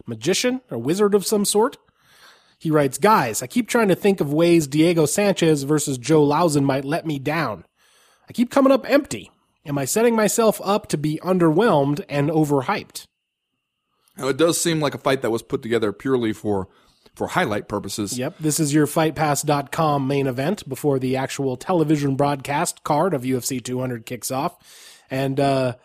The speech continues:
Speaker 1: yeah, man, Joe Lauzen versus Diego Sanchez is a surefire crowd pleaser.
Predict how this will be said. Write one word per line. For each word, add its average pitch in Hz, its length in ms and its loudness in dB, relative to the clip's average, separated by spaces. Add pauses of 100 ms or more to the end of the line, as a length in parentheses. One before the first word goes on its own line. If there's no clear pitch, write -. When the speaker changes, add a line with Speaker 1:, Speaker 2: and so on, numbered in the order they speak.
(160)
Speaker 1:
yeah, 202 160 2
man, 151 380 0
Joe 160 180 4
Lauzen 170 380 4
versus 165 260 2
Diego 165 320 4
Sanchez 165 460 2
is 151 200 -2
a 147 100 2
surefire 160 600 0
crowd 220 300 0
pleaser. 143 440 2